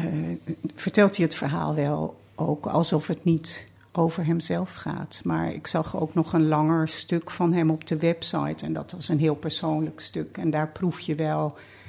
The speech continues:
achter elke regel het diepe verdriet.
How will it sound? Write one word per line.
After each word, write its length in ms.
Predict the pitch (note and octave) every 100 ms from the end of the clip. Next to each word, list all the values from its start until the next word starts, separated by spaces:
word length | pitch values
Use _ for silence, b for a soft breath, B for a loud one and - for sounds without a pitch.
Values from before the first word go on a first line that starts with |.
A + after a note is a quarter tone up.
| b b b b _ - _ - -
achter 480 | - F#3 D3+ - D#3
elke 400 | - E3+ D#3+ E3+
regel 540 | D#3 D#3 D#3 - E3 F3
het 220 | D3 -
diepe 240 | D#3 D3+
verdriet. 680 | D3 D3+ C#3+ F#3+ - -